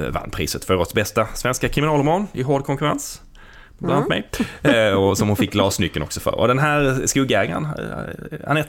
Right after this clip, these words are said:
Speaker 1: har redan börjat läsa den. Och, eh, hon, hon, eh, väljer inte så jätteofta att läsa krim, men, men hon, hon har väntat på den här. Så att, eh,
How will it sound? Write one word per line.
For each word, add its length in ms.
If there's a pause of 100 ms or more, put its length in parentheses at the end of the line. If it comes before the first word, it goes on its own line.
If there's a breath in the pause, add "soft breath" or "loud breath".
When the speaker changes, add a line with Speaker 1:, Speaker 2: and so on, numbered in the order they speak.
Speaker 1:
har 20
redan 140
börjat 120
läsa 220
den. 100 (200)
Och, 300
eh, 280 (100)
hon, 200
hon, 360
eh, 220 (1120)
väljer 400
inte 240
så 120
jätteofta 520
att 100
läsa 200
krim, 360
men, 140
men 200
hon, 460
hon 200
har 160
väntat 320
på 80
den 100
här. 80 (160)
Så 100
att, 160
eh, 180